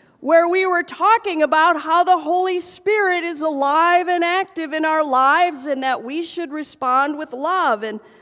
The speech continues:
she said, "I thought, well, maybe this is something God is inviting me to do."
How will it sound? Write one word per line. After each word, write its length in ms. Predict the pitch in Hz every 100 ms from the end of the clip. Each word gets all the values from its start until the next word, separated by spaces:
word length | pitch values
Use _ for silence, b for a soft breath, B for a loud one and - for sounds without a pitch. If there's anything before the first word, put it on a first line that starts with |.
| b b b
she 160 | - 311
said, 180 | 302 311
"I 100 | 285
thought, 300 | 277 262 262
well, 140 | 269
maybe 400 | 220 185 190 240
this 260 | 262 302 311
is 140 | 320
something 440 | - 339 320 330 320
God 300 | 285 311 349
is 180 | 339
inviting 540 | 339 294 285 320 359 349
me 120 | 359
to 100 | 339
do." 580 | 359 403 415 220 160